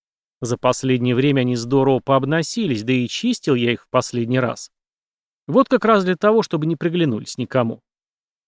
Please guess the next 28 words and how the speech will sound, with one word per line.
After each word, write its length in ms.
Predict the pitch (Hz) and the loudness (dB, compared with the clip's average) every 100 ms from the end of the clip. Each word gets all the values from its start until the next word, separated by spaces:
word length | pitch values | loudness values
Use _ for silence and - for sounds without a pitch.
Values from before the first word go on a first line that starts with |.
| _ _ _ _ _ _ _ _ _ - | _ _ _ _ _ _ _ _ _ 0
Меня 220 | 220 262 | 4 4
здорово 320 | 220 269 247 | 6 6 6
качнуло, 640 | - 247 - 240 269 131 | 6 4 4 2 2 2
когда 260 | - 117 117 | 0 -2 -2
я 100 | 117 | -4
встал. 460 | - - 127 120 _ _ _ - | -6 -4 -4 -4 _ _ _ -4
Если 240 | 156 165 | -4 -2
бы 80 | 151 | 0
не 120 | 160 | 2
Апанас, 520 | 147 160 156 190 - | 2 2 2 2 0
наверное, 380 | 151 147 147 190 | 0 2 2 0
упал 340 | - 214 123 | 2 2 2
бы. 220 | 107 120 - _ _ _ _ _ _ _ - | 0 -8 -12 _ _ _ _ _ _ _ -2
Вышли, 560 | 226 254 - 185 170 - | 2 2 0 -6 -12 -8
побрели 380 | - 147 165 262 | -2 0 2 2
по 100 | - | 0
больничному 600 | 135 123 135 180 - 143 | 0 2 0 -4 -4 -4
коридору. 580 | - 135 117 113 120 123 _ _ _ _ - | -2 -2 0 -4 -6 -10 _ _ _ _ -6
Немцев 480 | 143 139 120 - - | 0 0 0 -6 -2
вроде 300 | 139 123 127 | 0 2 0
немного, 540 | 131 170 262 226 185 | 0 0 0 2 0
но 140 | 151 | 0
распределились 760 | 143 - 135 131 147 151 139 - | -2 -4 -8 -4 0 0 0 -2
они 180 | 131 127 | -2 -2
так, 260 | - 202 | 0 0
что 160 | - 156 | 0 -4
везде 380 | 156 156 113 117 | -2 -2 -4 -6
стоят. 480 | - 127 117 120 | -2 -2 0 -4